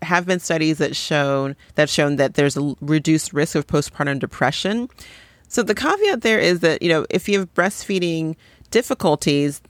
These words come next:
that has actually been correlated with higher risk of postpartum depression. Um, but breastfeeding that's going well,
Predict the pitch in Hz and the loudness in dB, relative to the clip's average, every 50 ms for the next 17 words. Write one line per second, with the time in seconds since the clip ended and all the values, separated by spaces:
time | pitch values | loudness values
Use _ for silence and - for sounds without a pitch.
0 | _ - 190 202 233 294 - - - 202 202 175 170 160 - - 156 151 151 - | _ -2 -2 -2 -2 -4 -6 -8 -6 -4 0 0 0 0 0 -2 -4 -4 -4 -4
1 | - 156 151 147 147 147 147 139 139 - - - - 147 151 165 180 160 143 147 | -4 -2 -2 0 -2 0 0 -2 -2 -4 -6 -2 0 0 2 2 2 2 2 0
2 | - - 143 - - - 143 - - - 143 139 139 139 127 123 - - - 131 | 0 -2 -4 -2 0 -2 -2 -2 -2 -2 -2 -2 -2 -2 -4 -8 -6 -4 -4 -4
3 | 131 - - 131 123 123 139 - - - - - - - _ - 151 151 147 139 | -4 -2 -4 -4 -2 -4 -6 -8 -12 -20 -20 -20 -20 -14 _ -2 2 2 4 2
4 | 139 135 139 - - 147 127 - 175 170 175 - - 175 156 156 151 139 135 - | 2 0 0 0 0 0 2 2 2 2 2 0 0 0 2 2 2 0 -2 -2
5 | - 151 139 135 131 131 135 135 135 135 139 139 135 135 | 0 0 0 0 2 2 2 4 4 4 4 2 0 0